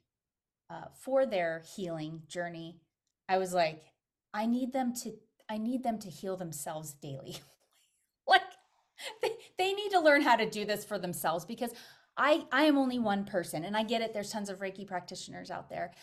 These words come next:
but I am only one person, and I wanna teach other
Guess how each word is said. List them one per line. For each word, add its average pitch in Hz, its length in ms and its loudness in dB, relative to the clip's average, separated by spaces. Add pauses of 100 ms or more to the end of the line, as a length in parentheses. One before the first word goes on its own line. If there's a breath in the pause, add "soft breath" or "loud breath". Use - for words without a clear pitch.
(280 loud breath)
but 220 120 4
I 254 140 4
am 294 180 4
only 247 220 -2
one 196 340 -4
person, 180 640 -10 (360 soft breath)
and 202 260 -6 (100)
I 226 140 2
wanna 240 320 -2
teach - 460 -8 (120)
other 165 320 -6